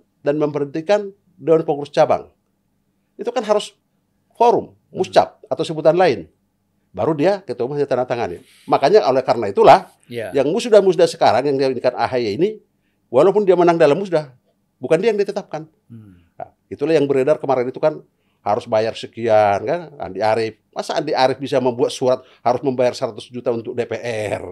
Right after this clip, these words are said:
Speaker 2: Hmm.
Speaker 1: Itu kan nggak boleh, ya kan? Yang selalu tanda tangan itu kan harus ketua umum dan sekjen, tapi
Speaker 2: Iya.
Speaker 1: melalui kesepakatan rapat, ya kan? Nah, itulah manipulasi-manipulasi yang nyata-nyata dan fakta, bukan katanya.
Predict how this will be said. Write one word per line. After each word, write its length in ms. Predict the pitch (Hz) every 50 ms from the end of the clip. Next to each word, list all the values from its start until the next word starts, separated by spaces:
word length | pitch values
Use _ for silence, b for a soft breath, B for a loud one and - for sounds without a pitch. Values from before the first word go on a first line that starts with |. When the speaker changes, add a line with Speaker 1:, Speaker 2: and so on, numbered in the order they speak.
| _ _
Speaker 2:
Hmm. 320 | _ 113 117 110 98 92 87
Speaker 1:
Itu 160 | - - -
kan 140 | 254 - 220
nggak 160 | 202 117 101
boleh, 320 | 113 120 95 82 69 _ _ _ _ _ _ _
ya 100 | - 127
kan? 160 | 165 185 185 170 _ _ _ _ _
Yang 180 | - - 180 - -
selalu 240 | 185 180 220 233
tanda 160 | 220 202 202 190
tangan 240 | - 180 170 175
itu 80 | 214 214
kan 80 | 233 190
harus 160 | 185 165 -
ketua 240 | - 160 135 151 139
umum 160 | 151 180 165
dan 100 | 139 117
sekjen, 380 | - 185 165 156 131 95 - - _
tapi 240 | - 107 107 - 202
Speaker 2:
Iya. 60 | 196
Speaker 1:
melalui 400 | 190 131 120 135 160 226 240 - b b b b b b b _
kesepakatan 720 | - 131 117 - 120 - 107 104 - 104 101 - 160 180 180 - _ _ _ _ _ _ _ _ _ _ _ _
rapat, 480 | 92 104 117 117 - 92 87 - _ _ _ - - _ _ _ _ _ _ _ _ _ _ -
ya 160 | - 123 117
kan? 120 | 160 196 185 b b b b b b b b b b
Nah, 160 | 113 127 -
itulah 540 | - 165 170 165 - 262 269 254 196 170 139 - - _ _ _ _ _ _ - 165 170 170 170 165 160 156
manipulasi-manipulasi 1040 | 160 160 165 151 151 - 196 190 170 160 147 147 143 147 135 135 131 127 - 196
yang 180 | 165 165 165 165
nyata-nyata 920 | 156 180 165 160 160 156 160 156 - 175 170 165 156 156 156 180 - 220 208
dan 180 | 202 214 202
fakta, 460 | 202 - 240 240 _ _ - - - -
bukan 380 | 175 175 175 170 190 170 165
katanya. 500 | 165 170 147 - - 226 233 202 156 143